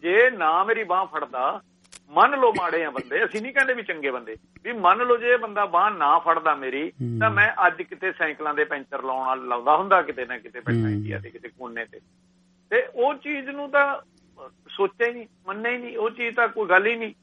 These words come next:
Speaker 1: ਉਲਟਾ ਸਭ ਤੋਂ ਵੱਡਾ ਜੇ ਦੁਸ਼-, ਦੁਨੀਆ ਦੇ ਵਿੱਚ ਦੁਸ਼ਮਣ ਆ ਤਾਂ ਉਹ ਹੋ ਜਾਂਦਾ ਵੀ ਇਦੋਂ ਵੱਡਾ ਤਾਂ ਮੇਰਾ ਕੋਈ ਦੁਸ਼ਮਣ ਹੀ ਹੈ ਨਹੀਂ।
Speaker 2: ਜਿਹਨੇ ਉਹਨੂੰ ਪੱਕਾ ਕਰਾਇਆ ਹੁੰਦਾ।
Speaker 1: ਜਿਹੜੇ ਬੰਦੇ ਨੇ ਤੁਹਾਨੂੰ ਪੱਕਾ ਕਰਾਤਾ,
Speaker 2: <laughs>
Speaker 1: ਰੋਜੀ ਰੋਟੀ ਪਾਤਾ, ਚਾਰ ਪੈਸੇ ਤੁਹਾਡੇ ਕੋਲੇ ਹੋ ਗਏ,
Speaker 2: ਹੂੰ।
Speaker 1: ਤੇ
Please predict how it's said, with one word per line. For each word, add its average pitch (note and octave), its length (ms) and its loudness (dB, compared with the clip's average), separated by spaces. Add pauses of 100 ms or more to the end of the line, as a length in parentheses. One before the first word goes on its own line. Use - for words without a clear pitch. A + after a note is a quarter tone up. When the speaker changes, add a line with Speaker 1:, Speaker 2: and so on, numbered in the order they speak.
(340)
Speaker 1:
ਉਲਟਾ C#4 480 2 (640)
ਸਭ A#3+ 140 4
ਤੋਂ D4+ 300 -4
ਵੱਡਾ G#3+ 460 4
ਜੇ A3 160 4
ਦੁਸ਼-, F3+ 360 -6
ਦੁਨੀਆ F#3 320 -4
ਦੇ G#3 100 2
ਵਿੱਚ G3+ 160 -6
ਦੁਸ਼ਮਣ F3+ 460 -4
ਆ G#3 60 4
ਤਾਂ G#3+ 140 2
ਉਹ A3 140 6
ਹੋ F3 140 -2
ਜਾਂਦਾ D3 460 2 (300)
ਵੀ G3 60 -8
ਇਦੋਂ G#3+ 420 -2
ਵੱਡਾ G#3 220 4
ਤਾਂ F#3 100 2
ਮੇਰਾ F#3 160 2
ਕੋਈ F#3+ 160 0
ਦੁਸ਼ਮਣ F3 400 -4
ਹੀ F3 100 -4
ਹੈ C#3+ 100 -2
ਨਹੀਂ। C#3 120 0
Speaker 2:
ਜਿਹਨੇ C#3+ 240 10
ਉਹਨੂੰ D#3+ 160 12
ਪੱਕਾ D3 300 8
ਕਰਾਇਆ C3 280 8
ਹੁੰਦਾ। B2 260 6 (200)
Speaker 1:
ਜਿਹੜੇ G3+ 260 6
ਬੰਦੇ G#3 140 -6
ਨੇ A3+ 80 -4
ਤੁਹਾਨੂੰ A3 220 -2
ਪੱਕਾ - 300 0
ਕਰਾਤਾ, G3 520 2 (220)
Speaker 2:
<laughs> - 200 -14
Speaker 1:
ਰੋਜੀ F3+ 320 -2
ਰੋਟੀ G#3+ 280 2
ਪਾਤਾ, A#3+ 460 2
ਚਾਰ F#3+ 300 2
ਪੈਸੇ E3+ 360 -4
ਤੁਹਾਡੇ G#3 260 -2
ਕੋਲੇ A3 240 2
ਹੋ G#3+ 160 2
ਗਏ, A#3 200 4
Speaker 2:
ਹੂੰ। A2+ 420 -4
Speaker 1:
ਤੇ A2+ 80 -4